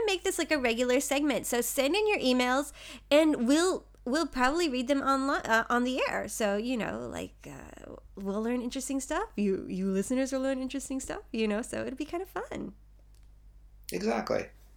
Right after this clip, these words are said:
Speaker 2: It's all about you guys. We're doing this for you.
Speaker 1: Yes, big
Speaker 2: <laughs>
Speaker 1: thanks.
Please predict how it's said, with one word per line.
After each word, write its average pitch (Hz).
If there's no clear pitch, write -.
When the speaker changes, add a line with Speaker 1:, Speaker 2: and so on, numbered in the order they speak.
Speaker 2:
It's 123
all 135
about 127
you 101
guys. 85
We're 101
doing 120
this 113
for 117
you. 95
Speaker 1:
Yes, -
big -
Speaker 2:
<laughs> -
Speaker 1:
thanks. -